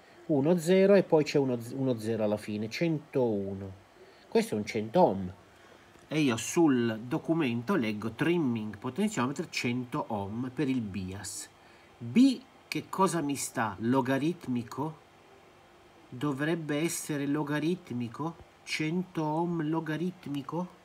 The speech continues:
E questo è un dubbio. In teoria sì, ma io trimmer da cento ohm logaritmici in tutta la mia vita non li ho mai visti. Fatto sta che questo stronzo invece ne misura duecentocinquanta.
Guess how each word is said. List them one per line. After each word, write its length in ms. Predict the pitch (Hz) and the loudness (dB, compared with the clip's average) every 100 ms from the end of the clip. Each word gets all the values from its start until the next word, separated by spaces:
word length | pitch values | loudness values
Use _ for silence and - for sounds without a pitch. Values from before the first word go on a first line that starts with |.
| - - - - - - - - - - - - - - 302 349 - - - - - - | -20 -20 -20 -20 -20 -20 -20 -20 -20 -20 -20 -20 -20 -20 -20 -20 -20 -20 -20 -20 -20 -20
E 60 | - | 2
questo 400 | 208 190 - 165 | 4 4 4 2
è 40 | |
un 200 | 147 135 | 4 0
dubbio. 500 | 123 110 107 117 - - | -2 -4 -4 -4 -6 -4
In 360 | 156 170 160 | 0 0 2
teoria 420 | - 220 156 143 | 6 6 6 2
sì, 280 | 135 - 147 104 | 2 0 -2 -2
ma 160 | 123 | 2
io 300 | 147 165 117 - - - - - | 4 4 4 -4 -20 -20 -20 -4
trimmer 540 | - 160 196 160 131 123 | 2 4 6 6 4 0
da 120 | 120 | -4
cento 440 | - 156 147 160 | -2 -2 0 2
ohm 240 | 147 123 123 | 4 4 2
logaritmici 640 | 139 135 131 - 117 - | 4 2 0 -4 -8 -6
in 100 | 113 | -6
tutta 280 | - 131 127 | -6 -2 0
la 80 | 113 | 2
mia 140 | 120 | 0
vita 220 | 127 123 | -2 -2
non 100 | 110 | -4
li 80 | 110 | -2
ho 60 | 104 | -4
mai 340 | 113 143 143 | 0 0 0
visti. 440 | 110 98 - - - - - - - | -2 -8 -12 -18 -20 -20 -20 -20 -4
Fatto 360 | - 277 269 | 4 4 4
sta 180 | 196 147 | 0 0
che 100 | 151 | 0
questo 300 | 214 226 240 | 0 0 -2
stronzo 480 | - 156 123 117 170 | -4 0 0 0 -2
invece 340 | 180 120 - | 0 -2 -2
ne 80 | 143 | -2
misura 380 | 175 180 220 202 | 0 2 4 4
duecentocinquanta. 1600 | 170 175 - 226 226 226 - 196 185 214 151 110 101 107 98 | 4 2 2 0 2 -2 0 -2 0 0 0 -2 -8 -10 -10